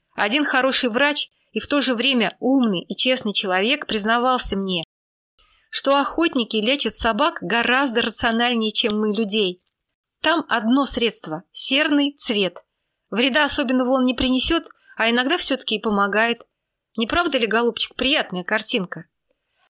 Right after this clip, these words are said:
А, однако и мы делаем, что можем. Нельзя, мой дорогой, иначе. Жизнь требует компромиссов. Иной раз хоть своим видом всезнающего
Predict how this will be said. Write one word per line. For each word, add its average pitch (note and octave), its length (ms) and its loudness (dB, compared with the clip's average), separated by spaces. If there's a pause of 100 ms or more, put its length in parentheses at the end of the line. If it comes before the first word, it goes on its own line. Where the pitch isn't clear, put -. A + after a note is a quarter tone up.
(560)
А, C#4 320 4 (120)
однако D4+ 420 2
и D4 80 6
мы C#4 160 4
делаем, A#3 400 4
что A3 220 0
можем. G3 460 0 (360)
Нельзя, A#3+ 380 2
мой G#3 140 2
дорогой, F#3+ 400 0
иначе. F#3+ 420 0 (320)
Жизнь C#4 440 2
требует G#3+ 460 0
компромиссов. G3+ 760 -2 (560)
Иной B3 340 4
раз C4+ 240 0
хоть B3+ 220 -2
своим C4 340 2
видом G#3+ 400 0
всезнающего A3 920 0